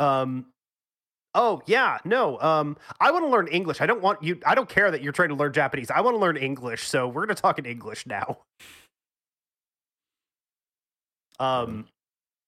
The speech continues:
Speaker 1: I had a friend that, that was how they ha-, that was how they communicated with one of their friends because he was, um, uh,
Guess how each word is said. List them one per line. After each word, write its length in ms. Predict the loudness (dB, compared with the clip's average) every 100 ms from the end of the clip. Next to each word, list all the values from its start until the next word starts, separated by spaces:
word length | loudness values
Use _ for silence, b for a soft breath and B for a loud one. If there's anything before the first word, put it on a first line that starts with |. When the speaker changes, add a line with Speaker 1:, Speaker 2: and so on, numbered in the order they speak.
| _ _ -2
Speaker 1:
I 100 | 0
had 100 | 0
a 60 |
friend 360 | -2 0 0 0
that, 200 | -2 -4 -4
that 260 | -4 -2
was 100 | -4
how 200 | -2 0
they 120 | 0 -2
ha-, 120 | -2
that 140 | -2 0
was 80 |
how 80 | -2
they 100 | -2
communicated 420 | -4 -6 -4 -6 -6
with 100 | -6
one 100 | -4
of 40 |
their 120 | -6
friends 320 | -2 -4 -4 -8
because 260 | -8 -8 -8
he 120 | -8
was, 360 | -6 -6 -8 -2
um, 480 | -2 -2 -6 -12 -16 _ _ _ _ _ _ _ _ _ _ _ _ _ _ _ _ _ _ -16
uh, 420 | -12 -12 -12 -14